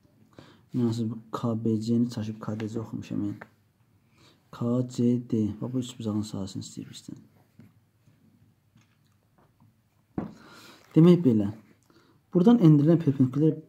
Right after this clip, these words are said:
buna perpendikulyar, düzdür? Bununla bu perpendikulyardır. B C C D-yə perpendikulyar, çünki kvadraddırsa.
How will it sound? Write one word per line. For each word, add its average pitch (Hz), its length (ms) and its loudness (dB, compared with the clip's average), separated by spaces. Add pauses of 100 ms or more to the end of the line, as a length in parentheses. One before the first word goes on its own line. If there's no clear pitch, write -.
(120)
buna 170 180 8
perpendikulyar, 120 580 0
düzdür? 120 520 0 (260)
Bununla 131 280 6
bu 135 40 -2
perpendikulyardır. 110 720 -6 (920)
B 180 220 8
C 220 380 8
C 151 240 8
D-yə 143 220 8
perpendikulyar, 107 480 -4
çünki 151 240 -2
kvadraddırsa. 110 720 -4